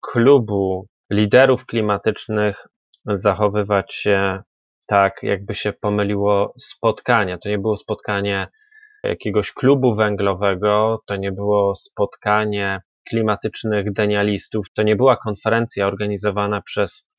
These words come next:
Porozumienia Górnicze czy, czy Związki, e, Górnicze. To było spotkanie tych, którzy,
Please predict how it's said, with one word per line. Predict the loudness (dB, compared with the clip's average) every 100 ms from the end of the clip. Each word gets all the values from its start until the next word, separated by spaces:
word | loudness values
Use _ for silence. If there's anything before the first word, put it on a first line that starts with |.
| _ _ _ _
Porozumienia | 2 2 2 2 2 2 0
Górnicze | 0 0 -2 -4 -2 0 0
czy, | -4 -6
czy | -4
Związki, | -2 0 0 -2 -2
e, | 0 0 0 -2 -2
Górnicze. | -2 -4 -4 -6 -2 0 0 -4 -20 -20 _
To | 0
było | 4 6 4
spotkanie | 2 -6 -6 -2 0 0 -2 -4 -4
tych, | 0 0 -2 _ -4
którzy, | -2 -2 2 2 4